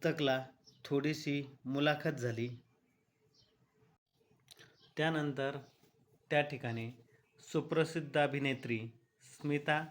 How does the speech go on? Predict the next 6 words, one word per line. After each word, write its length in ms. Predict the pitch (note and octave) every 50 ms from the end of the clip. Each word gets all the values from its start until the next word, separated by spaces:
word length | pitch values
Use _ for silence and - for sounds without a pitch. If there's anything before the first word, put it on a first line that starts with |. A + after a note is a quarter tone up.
| - _ _
शेवाळे 520 | - - - D3+ C3+ B2+ B2+ B2 A#2 A2+ B2
यांची 240 | B2+ C#3 C#3+ -
भेट 300 | C3 A#2+ C3 C#3+ D3 C#3+
झाली. 280 | C3 A#2+ G#2+ G#2+ A2+ A2+ - - - - - - - _ _ _
त्यांच्या 320 | D#3 D#3+ E3+ E3+ E3 D#3 D3
आग्रहास्तवर 600 | C#3+ C3 C#3 C#3+ D3 D3 C#3+ - D3 C#3 C3+